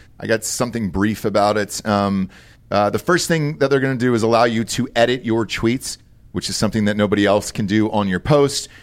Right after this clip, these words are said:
Uh, they will also elevate your post into a different level of algorithm or feed, which,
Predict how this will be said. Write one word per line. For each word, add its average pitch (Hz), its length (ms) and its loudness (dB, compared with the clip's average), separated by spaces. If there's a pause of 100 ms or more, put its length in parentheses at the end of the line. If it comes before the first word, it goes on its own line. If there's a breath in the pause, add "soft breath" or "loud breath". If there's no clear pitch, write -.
(160 loud breath)
Uh, 98 180 2
they 110 120 2
will 117 140 2
also 127 420 0
elevate 120 520 2
your 87 140 0
post - 540 -4 (360)
into 101 320 -2
a 98 120 2
different 104 500 -2 (720)
level 104 420 2
of 95 100 0
algorithm 120 760 0
or 101 220 0
feed, 170 480 -4
which, - 380 -2